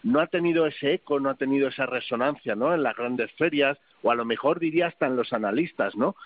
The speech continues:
Pero el caso de Manzanares, el caso de Talavante, que es un torero que parece que se diluye en muchos toreros, ¿no? Y que tiene muchas,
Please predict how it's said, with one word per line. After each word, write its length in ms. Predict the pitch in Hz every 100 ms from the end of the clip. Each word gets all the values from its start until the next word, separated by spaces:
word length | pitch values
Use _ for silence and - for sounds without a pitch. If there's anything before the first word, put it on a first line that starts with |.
| - _
Pero 420 | - 135 143 143 151
el 140 | 131
caso 280 | 151 170 208
de 80 | 202
Manzanares, 840 | 185 170 135 135 151 156 156 -
el 140 | 127
caso 240 | 143 143 151
de 100 | 139
Talavante, 680 | 135 131 127 147 156 151 - - _
que 100 | 135
es 100 | 135
un 140 | 156 147
torero 500 | 147 151 156 156 156 - -
que 120 | 135
parece 400 | - 120 143 185
que 120 | 156 156
se 160 | 151
diluye 540 | 123 127 127 160 156 139
en 80 |
muchos 400 | 131 147 151 139 -
toreros, 440 | 110 143 151 127
¿no? 240 | 117 151 180
Y 80 |
que 120 | - 123
tiene 280 | 135 139
muchas, 540 | 143 143 - 143 135